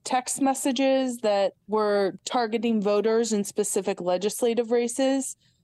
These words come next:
The ones that seemed to upset people and got people contacting me, and I'm sure other reporters, um, were ones that were opposing candidates,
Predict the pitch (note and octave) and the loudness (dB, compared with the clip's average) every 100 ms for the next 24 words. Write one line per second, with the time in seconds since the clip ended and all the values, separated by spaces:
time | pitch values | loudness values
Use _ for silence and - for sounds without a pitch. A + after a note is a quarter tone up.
0 | _ A#3 A#3 B3 C#4+ D4+ - C4 A#3+ - | _ -2 0 0 0 -2 0 -2 0 0
1 | A#3+ A#3 - G#3 - - E4 F#4+ - B3+ | 2 2 0 -2 -2 -2 -2 -2 -2 -2
2 | A#3 A3 G#3+ A3 G#3 - A3+ A3+ G#3 G3 | 0 -2 0 -2 -2 -4 -4 0 0 0
3 | F#3 _ _ - G#3 F#3 G3+ G3+ - F#3+ | -2 _ _ -6 -4 -2 -2 -2 -2 -2
4 | F3+ G#3 F#3+ F#3+ A#3 - - _ F#3+ G3+ | 0 0 0 -2 -6 -12 -20 _ -4 -2
5 | G3+ G#3+ E3+ F#3+ G3 F#3 F3+ - F3+ F3+ | 0 0 2 0 0 0 -2 0 0 2
6 | F3+ F3+ - F#3 G3+ F#3+ F#3 F#3 - G3 | 2 0 -6 -2 0 2 0 -2 -6 -2
7 | G#3+ G#3 A3+ A3+ A3+ - G#3+ - G3 F#3 | 0 2 0 0 -2 0 -2 0 0 0
8 | F3+ - A3+ C4 C4 D4 D4 - D#4+ D4+ | -2 -2 -2 0 2 2 2 0 0 2
9 | D4+ D4+ D4+ - - | 2 2 0 -2 -10